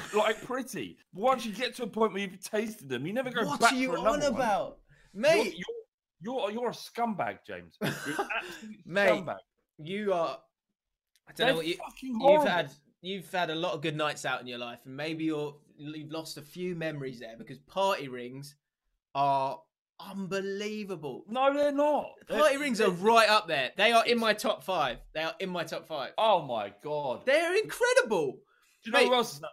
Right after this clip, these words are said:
Speaker 2: top five with you? Think that? Glitter.
Speaker 1: <laughs> Glitter?
Speaker 2: Jackson.
Speaker 1: <laughs> Oh my
Speaker 2: Pop
Speaker 1: God.
Speaker 2: Pop. Idi Amin. And James Alcott.
Speaker 1: Oh my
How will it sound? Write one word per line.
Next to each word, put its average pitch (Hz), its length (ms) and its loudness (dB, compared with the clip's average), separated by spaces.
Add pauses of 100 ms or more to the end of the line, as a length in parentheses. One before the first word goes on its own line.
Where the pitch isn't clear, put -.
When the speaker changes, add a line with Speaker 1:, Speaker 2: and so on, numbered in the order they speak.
(140)
Speaker 2:
top 170 220 -2
five 123 320 0
with 123 180 -8
you? 123 260 -6 (280)
Think 123 220 -10
that? 123 180 -6 (360)
Glitter. 131 460 -4 (520)
Speaker 1:
<laughs> - 540 -20
Glitter? 208 340 -12
Speaker 2:
Jackson. 127 580 -2
Speaker 1:
<laughs> - 40 -20 (960)
Oh - 420 -12
my 143 60 -12 (140)
Speaker 2:
Pop 180 240 0
Speaker 1:
God. - 80 -18
Speaker 2:
Pop. 160 300 2 (1400)
Idi 175 260 -4
Amin. 139 560 0 (600)
And 214 500 -14
James 123 240 -10
Alcott. 117 360 -14 (380)
Speaker 1:
Oh 135 360 -12
my 113 100 -20